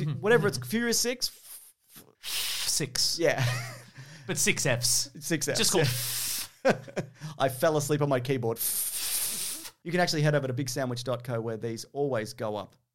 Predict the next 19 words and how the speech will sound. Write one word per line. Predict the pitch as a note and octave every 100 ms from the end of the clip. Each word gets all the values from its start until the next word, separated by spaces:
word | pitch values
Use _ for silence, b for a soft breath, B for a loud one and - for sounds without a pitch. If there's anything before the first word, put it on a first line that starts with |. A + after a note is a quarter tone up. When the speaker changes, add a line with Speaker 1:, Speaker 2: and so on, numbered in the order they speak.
| _
Speaker 2:
early | G3+ A#3 D3 G#2+
Speaker 1:
That's | F#2
right. | G2+ C3
Speaker 2:
if | B2+
you | A#2+
are | A2+
interested. | A#2+ A#2+ A2 -
And | F#3+
in | G3+ F#3
addition | A3 F3 D3
to | C3+
that, | A#2+ B B B _
there's | D3 D#3
bonus | B2 F#3 E3+ D3+
movie | C#3+ B2+
commentaries. | B2 B2 A2+ A#2+ A2 - -
There's | G3+ G3+ G#3+
other | G#3 F3
podcasts. | D3+ C#3 B2 C3 A2 - -